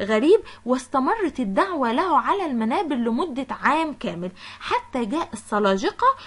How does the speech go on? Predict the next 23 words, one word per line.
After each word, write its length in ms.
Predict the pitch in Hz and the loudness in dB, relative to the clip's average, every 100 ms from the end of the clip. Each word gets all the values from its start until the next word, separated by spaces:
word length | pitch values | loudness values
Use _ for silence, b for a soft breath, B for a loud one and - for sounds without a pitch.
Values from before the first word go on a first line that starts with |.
| B - | B -2
وأعادوا 680 | - 254 269 359 269 269 | 2 2 6 4 4 0
للخلافة 720 | 254 226 - 226 277 330 277 | 0 -2 -2 0 2 2 0
العباسية 760 | 233 202 190 214 208 302 311 269 | 0 0 0 -2 -4 -2 0 0
هيبتها 640 | 208 202 190 285 - 247 | 0 -2 0 0 0 -2
مرة 420 | 220 277 294 240 - | 2 2 2 -2 0
أخرى. 240 | 466 440 508 508 B B B | -2 2 2 2 B B B
وبعد 760 | 247 339 381 311 277 440 330 214 | 2 4 2 2 2 2 0 -4
كده 420 | 220 349 311 320 B B - | -2 0 0 -2 B B -2
في 80 | 302 | -2
عهد 500 | 208 440 285 220 214 | 0 -4 -4 -6 -2
المستنصر 760 | 220 202 202 - 359 370 359 349 B B B | -2 -2 -4 -6 -6 -4 -4 -6 B B B
حصلت 680 | - 466 - 269 247 - 370 | -8 -6 -2 -2 -2 0 0
أزمة 400 | 370 254 254 262 | 0 0 0 -2
كبيرة 680 | - 226 240 381 392 294 262 | -4 -2 2 4 4 4 0
جدًا، 520 | 214 339 226 302 330 B B | 0 -2 4 2 2 B B
وهي 500 | 226 254 381 349 277 | 0 2 2 2 2
ما 260 | 233 370 349 | 0 0 -2
نسميه 580 | 247 - 208 240 370 | -4 -4 -4 -2 -2
بالشدة 460 | 240 233 320 294 240 | -4 -6 -6 -4 -2
المستنصرية. 840 | 208 220 - 208 196 185 - 160 - B B B B - | -2 -2 -4 -6 -4 -6 -6 -8 -10 B B B B 2
ايه 60 | |
اللي 140 | 339 320 | 4 2
حصل؟ 400 | - 370 - | 0 -2 0